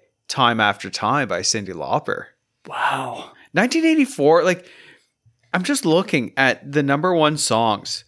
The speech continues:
Speaker 1: Like, that was great. That was such a fantastic, uh, uh, year. In a span of four different number ones, there are three that were on the, the list for the Oscar for, uh, Best Song. So it was Footloose, Against All Odds,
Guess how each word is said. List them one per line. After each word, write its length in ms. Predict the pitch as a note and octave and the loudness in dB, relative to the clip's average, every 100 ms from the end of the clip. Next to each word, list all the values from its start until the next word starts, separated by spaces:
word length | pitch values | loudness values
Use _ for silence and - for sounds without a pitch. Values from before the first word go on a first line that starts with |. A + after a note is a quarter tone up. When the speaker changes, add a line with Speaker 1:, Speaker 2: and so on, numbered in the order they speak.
| _ _ - | _ _ -8
Speaker 1:
Like, 120 | - | -2
that 180 | A3 C4 | 0 2
was 160 | E4+ G3+ | 2 0
great. 1080 | A#2 A#2+ A2+ A2+ A2+ A#2+ C#3+ B2+ - - - - | -4 -4 -2 2 6 6 6 2 -4 -14 -8 0
That 120 | C#3+ | 2
was 100 | B3 | 2
such 340 | - B3+ B3+ | 0 0 0
a 60 | F#3 | -2
fantastic, 1200 | - - - D3+ D3 C#3+ C#3+ G#2+ B2 - A2 - | -4 -6 0 2 2 -2 0 0 0 -2 -4 -2
uh, 340 | A#2 G2+ F#2+ G2 | 0 0 0 -2
uh, 240 | A2+ G#2 G#2+ | -2 -2 -4
year. 420 | A#2 A2+ F#2 - - _ - | -6 -4 -4 -6 -16 _ -2
In 80 | C#3+ | 0
a 60 | |
span 460 | C3 - D#3+ E3 F#3 | 0 2 2 2 0
of 140 | C3+ | -2
four 380 | - - D#3 E3 | -4 0 4 4
different 300 | E3 E3 D#3 B2 | 2 0 0 0
number 260 | C3+ C3+ | 2 2
ones, 300 | C3 A#2+ A#2 | 2 0 0
there 320 | B2+ B2 A#2+ | 2 4 4
are 60 | A#2 | 2
three 760 | - - - D#3+ E3 A#2 G#2+ G#2+ _ | -2 -12 -6 0 0 0 -4 -10 _
that 200 | - B2 | 2 2
were 120 | A2 A#2+ | 4 2
on 180 | A#2+ | 2
the, 340 | A2+ A#2 A2+ - - | -2 -2 -2 -6 -10
the 160 | - A#2+ | -2 0
list 320 | A#2 A2+ - | 2 0 -2
for 100 | - A#2 | -4 0
the 120 | A#2 | 4
Oscar 400 | A#2 A2+ - G2+ | 4 4 0 -4
for, 340 | - G2+ F#2+ - _ - | 0 0 -2 -8 _ -4
uh, 140 | A2 G#2 | -2 0
Best 240 | A2+ - | 0 2
Song. 260 | D3 A2+ G#2+ | 2 2 2
So 120 | A#2+ | 0
it 40 | |
was 120 | A2 - | 0 -2
Footloose, 680 | - - E3 F#3+ G3 - - | 0 2 2 0 0 -6 -6
Against 400 | C3+ D3 D3 - | 0 0 0 2
All 200 | D3+ D3 | 2 4
Odds, 480 | B2 A#2+ B2 B2 - | 4 4 4 0 -8